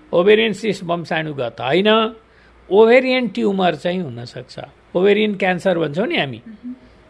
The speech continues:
Speaker 1: अब ओभेरियन क्यान्सर चाहिँ वंशानुगत अलिकति एसोसिएटेड छ। ब्रेस्ट, ओभेरी, पाठेघरको क्यान्सर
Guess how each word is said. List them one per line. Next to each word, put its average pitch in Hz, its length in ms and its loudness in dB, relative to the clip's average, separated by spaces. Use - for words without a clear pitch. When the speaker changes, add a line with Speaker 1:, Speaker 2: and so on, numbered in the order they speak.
Speaker 1:
अब 151 100 -4
ओभेरियन 226 540 2
क्यान्सर 190 420 0
चाहिँ 208 180 -8
वंशानुगत 160 640 -6
अलिकति 160 400 -8
एसोसिएटेड 127 720 -10
छ। - 120 -14
ब्रेस्ट, 202 400 0
ओभेरी, 170 600 0
पाठेघरको 185 580 0
क्यान्सर 170 500 -4